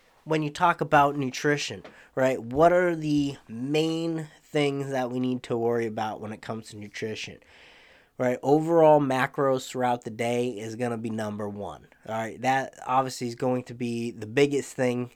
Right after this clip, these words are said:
that you're gonna do that's gonna influence a change. Now, um, what are the next few things that you can do? All right, it would be meal timing is, is one of those things.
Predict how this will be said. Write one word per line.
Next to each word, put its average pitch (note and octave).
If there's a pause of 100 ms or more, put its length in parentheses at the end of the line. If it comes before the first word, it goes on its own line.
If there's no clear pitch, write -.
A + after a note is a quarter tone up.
that A#2+
you're A#2+
gonna A#2+
do A#2
that's A2
gonna A#2
influence A2+
a A2
change. - (520)
Now, C3+ (680)
um, B2+
what D3+
are D3+
the C#3
next D3
few D#3
things D3+
that C3+
you D3+
can D3
do? C#3+ (480)
All B2+
right, C#3+
it C#3
would C3
be C3+ (120)
meal C#3
timing D3
is, C3+
is C3
one C3
of C3+
those C#3
things. C#3+